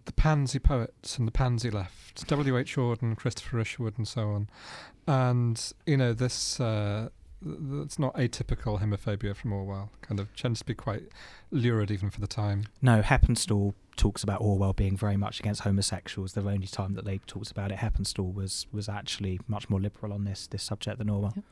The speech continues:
Speaker 3: I think also just to pick up on Owen's point, um, mentioning Auden and Isherwood and the people who've gone to America, at this point I think he's really sort of only on the side of people who can, you know, fight this war in whatever way.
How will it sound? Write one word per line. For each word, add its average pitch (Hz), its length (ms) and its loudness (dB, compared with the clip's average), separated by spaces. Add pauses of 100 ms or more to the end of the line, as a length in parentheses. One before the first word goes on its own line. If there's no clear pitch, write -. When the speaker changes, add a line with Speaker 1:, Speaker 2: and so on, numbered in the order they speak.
(540)
Speaker 3:
I 226 80 6
think 233 180 4
also 208 220 2
just 196 160 0
to - 60 -6
pick 208 220 4
up 185 140 0
on 180 220 2
Owen's 190 340 2
point, - 500 0 (120)
um, 175 360 0
mentioning 180 400 0
Auden 170 300 2
and - 100 0
Isherwood 165 380 0
and 170 100 2
the 160 40 0
people 170 220 0
who've 170 100 -4
gone 165 200 2
to - 120 2
America, 170 520 0 (380)
at 180 140 0
this 233 200 4
point 170 320 0
I 175 60 0
think 185 140 2
he's 180 200 0
really 185 380 2
sort 175 280 -2
of 175 100 -2
only 175 260 4
on 170 120 4
the 160 60 2
side 170 280 2
of 165 100 0
people 165 360 0
who 165 160 2
can, 165 280 0 (360)
you 170 80 0
know, 160 80 2
fight - 420 0
this - 220 0
war 165 340 2 (240)
in 175 100 4
whatever 165 380 0
way. 165 360 -2